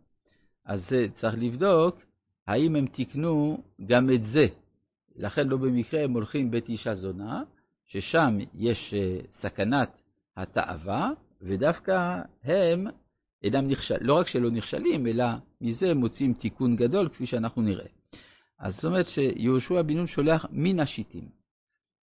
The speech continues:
השיטים המקום הנמוך ביותר בעולם, גם מבחינה גיאוגרפית, זה ליד ים המלח, וגם מהבחינה ה-, הבחינה המוסרית. המק-, זה סדום, אזור סדום ועמורה,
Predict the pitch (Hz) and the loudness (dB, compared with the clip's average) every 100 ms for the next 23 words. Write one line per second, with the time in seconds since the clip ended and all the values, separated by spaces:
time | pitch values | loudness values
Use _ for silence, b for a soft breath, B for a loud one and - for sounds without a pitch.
0 | - 107 - 127 202 170 127 113 160 147 | -12 -8 -6 -4 -4 -2 0 0 0 0
1 | 120 110 131 143 107 107 101 120 104 101 | 0 0 0 0 0 0 2 0 0 0
2 | 95 101 156 139 131 131 104 - 101 113 | 0 0 -2 -2 0 0 -2 -4 -4 -4
3 | 95 - - 92 90 87 95 95 165 240 | -6 -10 -14 -6 -6 -4 -6 -6 -6 -8
4 | - _ 104 95 95 - - _ _ _ | -12 _ -12 -10 -10 -12 -18 _ _ _
5 | _ - 98 98 101 95 92 135 185 208 | _ -8 -2 -2 0 -2 -2 -2 -2 -6
6 | - _ _ _ _ _ - 101 107 185 | -14 _ _ _ _ _ -6 -4 -2 0
7 | 180 165 170 185 - - 110 110 107 104 | 2 2 2 0 -4 -4 -2 0 0 -2
8 | - 104 101 117 117 165 156 151 127 110 | -4 -6 -4 -4 -2 -2 0 0 -2 0
9 | 107 104 104 98 - _ _ _ _ _ | 2 0 -2 -4 -10 _ _ _ _ _
10 | _ _ _ - 117 131 117 127 127 - | _ _ _ -8 -6 0 2 4 2 2
11 | 135 147 - - _ _ _ _ - 90 | 4 4 0 -10 _ _ _ _ -16 -14
12 | 85 - 82 92 - 120 101 104 85 113 | -14 -14 -10 -8 0 0 0 -4 -2 -2
13 | - 113 110 104 98 98 101 151 151 | -2 -4 -2 -2 -4 -4 -2 0 0